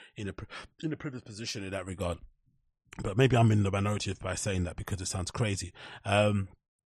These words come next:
another person's here says, "Why are they doing this? Sorry, I'm out of the loop." Um, let's see what people says to reply, because I also wanna know what the exact meme was, because I, I, I can't see it.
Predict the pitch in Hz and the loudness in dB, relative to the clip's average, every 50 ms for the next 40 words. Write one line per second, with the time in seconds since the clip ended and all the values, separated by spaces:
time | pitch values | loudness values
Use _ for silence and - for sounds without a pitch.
0 | _ _ _ _ - - - 139 139 135 117 131 123 110 120 107 - - 120 113 | _ _ _ _ -6 2 4 6 6 6 6 4 4 4 4 2 4 4 4 4
1 | 113 110 107 107 101 - - 113 104 104 92 95 113 107 104 107 101 98 92 95 | 4 4 4 2 2 2 2 2 2 0 2 2 2 4 4 4 2 0 0 0
2 | 135 139 139 135 131 131 123 - - 123 107 101 98 98 98 95 90 87 92 104 | 2 4 4 4 4 4 4 4 4 4 4 4 4 4 2 2 0 0 2 6
3 | 123 139 135 131 127 - - - _ _ - - - - - - - - 98 98 | 8 8 8 8 8 4 0 0 _ _ -20 -20 -20 -20 -18 -8 -4 -2 0 2
4 | 98 101 117 117 - - 123 107 107 98 - 104 98 98 - 104 92 92 92 90 | 2 4 2 2 2 0 0 0 0 -2 -2 -2 -4 -2 -2 -2 -4 -4 -6 -6
5 | - - 131 113 110 101 101 - 110 95 95 - 123 135 131 - 117 107 104 104 | -4 -2 0 0 0 0 -2 -2 -2 0 2 2 2 4 4 4 2 2 2 2
6 | 98 104 104 95 104 95 - 98 87 - - 110 - - 110 98 104 117 120 110 | 2 2 2 0 0 -2 -4 -4 -4 -2 -2 -2 -2 -4 -4 -2 0 2 2 2
7 | 90 71 76 82 - - - 98 98 107 107 101 104 95 101 101 92 - - 107 | 2 0 -4 -8 -8 -8 -4 -4 -4 -2 -2 -4 -4 -4 -4 -4 -4 -2 -2 -2
8 | 90 - - - 120 104 85 85 - | 0 0 -2 -2 -2 -2 -4 -6 -10